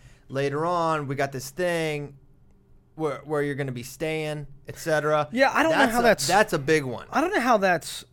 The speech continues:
Speaker 2: um, defensible. I mean, indefensible. What if,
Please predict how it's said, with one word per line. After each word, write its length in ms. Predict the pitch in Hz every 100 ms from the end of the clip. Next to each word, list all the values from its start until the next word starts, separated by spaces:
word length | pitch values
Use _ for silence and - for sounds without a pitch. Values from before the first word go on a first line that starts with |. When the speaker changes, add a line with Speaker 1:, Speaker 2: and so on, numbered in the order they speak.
| - _ _ - - - _ -
Speaker 2:
um, 360 | 151 139 123 117 - - -
defensible. 800 | 135 - 165 185 - 95 78 -
I 60 | 160
mean, 300 | 160 151 - - - - - - - - - - - _ _ -
indefensible. 840 | 185 160 - 110 95 92 80 78 - - - - _ _ _
What 220 | 170 233
if, 400 | 370 349 285 -